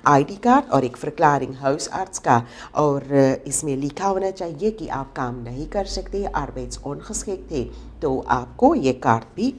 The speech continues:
मिलेगा। Binnenland bewoners सिर्फ अपना आईडी कार्ड के साथ आ सकते हैं। Zwangere vrouwen en studenten tussen zeventien en vijfentwintig jaar, zwakke huishoudens जो है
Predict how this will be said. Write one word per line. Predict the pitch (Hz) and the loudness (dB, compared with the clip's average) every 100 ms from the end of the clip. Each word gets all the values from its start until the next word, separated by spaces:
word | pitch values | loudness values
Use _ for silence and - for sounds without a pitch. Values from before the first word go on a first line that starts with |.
| 123 | -6
मिलेगा। | 117 117 - 113 - - - - | -4 -4 -4 -8 -10 -20 -20 4
Binnenland | 180 170 151 127 135 | 6 8 6 0 -4
bewoners | 139 160 175 240 | 4 6 6 4
सिर्फ | 254 - 156 139 | 2 0 -2 -6
अपना | 139 135 - | -8 -6 -6
आईडी | 139 151 139 | -6 -6 -10
कार्ड | - 123 123 | -10 -12 -8
के | 147 | -6
साथ | 143 120 110 - | -4 -4 -6 -6
आ | 131 | -6
सकते | - 196 - 180 | -4 -6 -4 -2
हैं। | 156 120 - - - | 2 2 0 -10 -10
Zwangere | - 214 180 131 | 4 6 6 -2
vrouwen | - 170 170 202 277 | 0 6 6 6 0
en | - 147 | -6 -10
studenten | 139 - 175 143 175 208 143 131 | -10 -12 -12 -6 -6 -4 -6 -4
tussen | 139 135 135 | -2 -2 2
zeventien | - 202 196 135 120 | 4 2 0 -6 -8
en | 113 131 - | -8 -8 2
vijfentwintig | 139 165 208 202 196 196 180 | 2 2 -2 -2 -2 -2 0
jaar, | 147 120 120 - - | 2 2 -4 -16 -12
zwakke | - 214 208 180 170 - - | -2 2 4 4 4 2 4
huishoudens | 160 226 233 220 214 214 | 6 6 4 2 4 2
जो | 202 208 196 | 0 -2 -2
है | 175 127 117 - | 2 2 0 -12